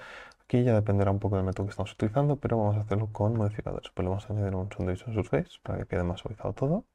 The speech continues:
Le podemos añadir iteraciones. Si, por ejemplo, no queremos que, que se redondee tanto esta parte, podemos añadirle un edge que nos permite reforzar un poco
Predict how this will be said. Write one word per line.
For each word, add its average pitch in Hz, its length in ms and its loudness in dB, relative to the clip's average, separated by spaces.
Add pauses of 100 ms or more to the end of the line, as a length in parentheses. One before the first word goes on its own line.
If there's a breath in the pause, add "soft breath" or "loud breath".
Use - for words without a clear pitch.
(1040 loud breath)
Le 110 100 4
podemos 101 260 2
añadir 98 200 2
iteraciones. 110 800 -2
Si, - 280 -2
por 104 140 -4
ejemplo, 113 300 0
no 101 120 0
queremos 104 460 0
que, - 680 -4
que - 80 -12
se - 160 -2
redondee 98 340 0
tanto 104 240 -2
esta 104 220 -2
parte, 131 400 -4 (680 loud breath)
podemos 107 380 2
añadirle 104 560 2
un 113 160 0
edge 120 360 -2
que - 140 -6
nos 104 140 2
permite 104 480 0
reforzar 104 480 -4
un 107 100 0
poco 104 460 -4